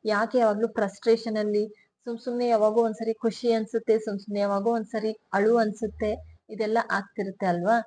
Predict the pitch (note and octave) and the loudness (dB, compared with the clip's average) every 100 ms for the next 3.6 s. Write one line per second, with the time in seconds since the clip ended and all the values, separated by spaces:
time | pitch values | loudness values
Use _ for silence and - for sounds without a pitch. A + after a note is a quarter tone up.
0 | - B3 A#3+ A#3 A#3 C4 C4+ A3+ B3 C4+ | -2 -2 0 -2 -2 -2 0 0 -2 -6
1 | - A#3+ B3 A3+ G3 G3 G#3+ G3+ - F#3+ | -2 0 0 -2 -4 -4 -6 -4 -2 -2
2 | F#3 G#3+ - F3+ F3+ F3+ A#3+ D4 - _ | 0 -4 -2 -2 0 0 0 -4 -12 _
3 | - G3 F#3 F3+ - | -14 -10 -8 -8 -6